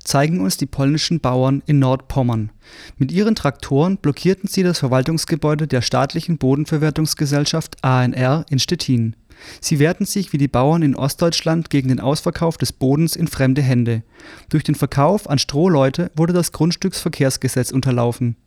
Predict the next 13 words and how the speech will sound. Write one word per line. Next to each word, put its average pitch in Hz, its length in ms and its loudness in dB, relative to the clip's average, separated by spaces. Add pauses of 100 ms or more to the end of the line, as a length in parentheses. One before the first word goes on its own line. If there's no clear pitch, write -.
(340)
Die 139 80 -2
Praxis 135 420 0
der 135 120 0
Landvergabe 165 640 2
und 135 100 0
die 127 60 0
Preisentwicklung 175 840 0 (320)
hat 175 140 0
die 196 40 -2
Familienbetriebe 151 920 2
außen 127 240 0
vor 127 180 0
gelassen. 120 480 0